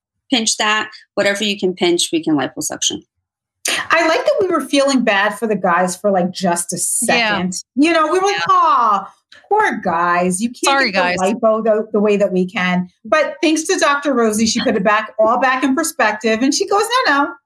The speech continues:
Speaker 2: put those tiny violins away. They can lose the weight more easily than we can." So,
Speaker 1: Yeah, you can too.
Speaker 2: guys, ju-,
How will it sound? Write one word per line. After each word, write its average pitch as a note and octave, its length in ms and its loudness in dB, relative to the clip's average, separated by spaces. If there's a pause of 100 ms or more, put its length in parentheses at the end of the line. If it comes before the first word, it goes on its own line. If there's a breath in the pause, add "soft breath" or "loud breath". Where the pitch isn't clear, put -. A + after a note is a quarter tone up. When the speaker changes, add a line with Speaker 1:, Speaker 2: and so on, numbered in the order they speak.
(340)
Speaker 2:
put G#4+ 160 0
those A4 220 0
tiny D#4 300 2
violins C4+ 560 2
away. G#3+ 380 0
They A3 160 0
can C#4+ 200 0
lose B3 220 0
the B3 100 2
weight A3 260 0
more G#3+ 160 2
easily G3+ 440 0
than F#3+ 200 0
we E3+ 240 -6
can." E3 220 -4
So, G3+ 260 2
Speaker 1:
Yeah, G3 100 0
you G#4+ 300 0
can B3 160 2
too. C4+ 80 2
Speaker 2:
guys, C4 460 2
ju-, C#4 280 -4